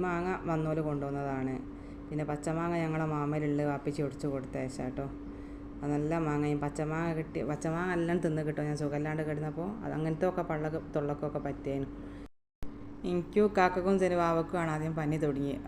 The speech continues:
ഓനാണ് പച്ചമാങ്ങ ഫസ്റ്റ് പറഞ്ഞത്. അങ്ങനെ പച്ചമാങ്ങ കൊണ്ടുവന്ന് നോക്കുന്നേരം അത് ഞങ്ങൾക്ക് എല്ലാവർക്കും തിന്നാൻ ഇഷ്ടമുണ്ട് മാങ്ങ. അങ്ങനെ പിന്നെ നാട്ടിൽ നിന്ന് വരുന്നവരോട് അപ്പച്ചിനോട് പറഞ്ഞ് മാങ്ങ കൊടുത്തുവിടാൻ. അങ്ങനെ അപ്പച്ചി മാങ്ങ കൊടുത്തുവിട്ടേനു. അത് അന്ന് തന്നെ തിന്ന് തീർത്ത് കിട്ടും. പിന്നെ അതാണെങ്കിൽ വർത്തായുണ്ട്,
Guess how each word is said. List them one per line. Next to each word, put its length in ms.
ഓനാണ് 400
പച്ചമാങ്ങ 580
ഫസ്റ്റ് 300
പറഞ്ഞത്. 340
അങ്ങനെ 180
പച്ചമാങ്ങ 560
കൊണ്ടുവന്ന് 300
നോക്കുന്നേരം 400
അത് 140
ഞങ്ങൾക്ക് 300
എല്ലാവർക്കും 380
തിന്നാൻ 340
ഇഷ്ടമുണ്ട് 420
മാങ്ങ. 240
അങ്ങനെ 340
പിന്നെ 240
നാട്ടിൽ 180
നിന്ന് 180
വരുന്നവരോട് 460
അപ്പച്ചിനോട് 380
പറഞ്ഞ് 220
മാങ്ങ 220
കൊടുത്തുവിടാൻ. 400
അങ്ങനെ 220
അപ്പച്ചി 260
മാങ്ങ 200
കൊടുത്തുവിട്ടേനു. 480
അത് 100
അന്ന് 180
തന്നെ 220
തിന്ന് 200
തീർത്ത് 280
കിട്ടും. 260
പിന്നെ 240
അതാണെങ്കിൽ 460
വർത്തായുണ്ട്, 720